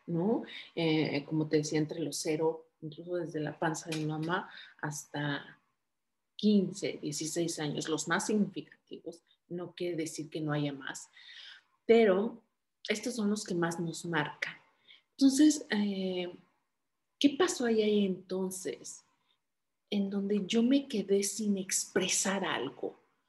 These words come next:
sin expresar un sentimiento, sin expresar una opinión,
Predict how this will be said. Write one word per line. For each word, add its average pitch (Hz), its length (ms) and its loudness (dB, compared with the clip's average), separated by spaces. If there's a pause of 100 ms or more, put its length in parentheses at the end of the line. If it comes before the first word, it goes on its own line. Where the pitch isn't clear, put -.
(440)
sin 175 840 -2
expresar 175 600 -2
un 170 120 0
sentimiento, 151 1200 -4 (440)
sin 175 380 -4
expresar 165 1160 -4 (960)
una 202 260 4
opinión, 180 880 2